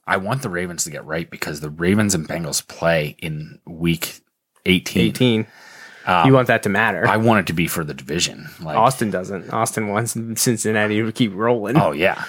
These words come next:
Speaker 1: Yeah.
Speaker 2: 'Cause now they have a game lead, and they already beat them once, right?
Speaker 1: I, no, I think the Ravens
Speaker 2: Did the
Speaker 1: won that
Speaker 2: Ravens
Speaker 1: game.
Speaker 2: beat 'em
Speaker 1: Right,
Speaker 2: earlier
Speaker 1: so the
Speaker 2: when they were
Speaker 1: Ravens,
Speaker 2: okay.
Speaker 1: the Ravens would have the tiebreaker if they
Speaker 2: Okay.
Speaker 1: beat. So if the Ravens can stay within a game, they win that
Speaker 2: Right
Speaker 1: last
Speaker 2: now
Speaker 1: game,
Speaker 2: they're
Speaker 1: they
Speaker 2: a
Speaker 1: win the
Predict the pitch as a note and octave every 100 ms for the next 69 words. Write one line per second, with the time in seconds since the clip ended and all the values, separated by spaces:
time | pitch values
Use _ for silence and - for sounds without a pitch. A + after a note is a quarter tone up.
0 | - F2+ F2 - - B2+ C#3 D#3 D#3+ D3
1 | B2 A2+ A#2+ B2 A2+ G#2+ B2+ B2 A2 G#2+
2 | - _ _ _ _ _ _ _ C3+ C#3
3 | C3 B2 B2 A2 G#2 C#3+ - G2 F#2 F#2
4 | - G2 B2+ - _ _ _ _ - G2
5 | G#2 F#2+ E2+ G2+ F#2+ D#2 E2+ B2 B2+ A#2+
6 | C3 D3+ C#3 B2+ A#2+ A2+ G#2+ A#2+ A#2+ A2
7 | A2 G#2+ A2 C#3 G#2 A2 G2 - G2 A#2+
8 | C3+ G#2+ F#2 - G#2 G2+ - G#2 A2 F2
9 | E2 - G#2 - G2+ G#2 A#2+ - G#2+ F#2+
10 | G2 B2+ E3+ D#3 B2+ - B2+ A2+ G#2+ F2+
11 | E2+ C3+ G2+ E2 _ _ _ G2 G#2 A2
12 | A2+ B2+ C3+ C#3 C#3 B2+ B2